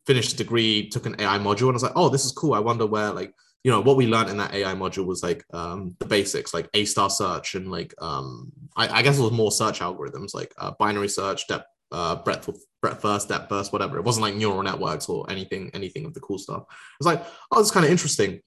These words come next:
Um, and I did my dissertation, and I was like, um, "Yeah, let's try and throw a neural network here, see what happens." Um, ended up, I, I really enjoyed, like, learning, learning about the field.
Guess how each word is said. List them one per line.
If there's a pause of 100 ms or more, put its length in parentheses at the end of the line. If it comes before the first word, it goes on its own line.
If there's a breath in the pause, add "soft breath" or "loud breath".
(200)
Um,
and
I
did
my
dissertation,
and
I
was
like,
um,
"Yeah,
let's
try
and
throw
a
neural
network
here,
see
what
happens." (380 loud breath)
Um, (300)
ended
up,
I,
I
really
enjoyed,
like,
learning,
learning
about
the
field.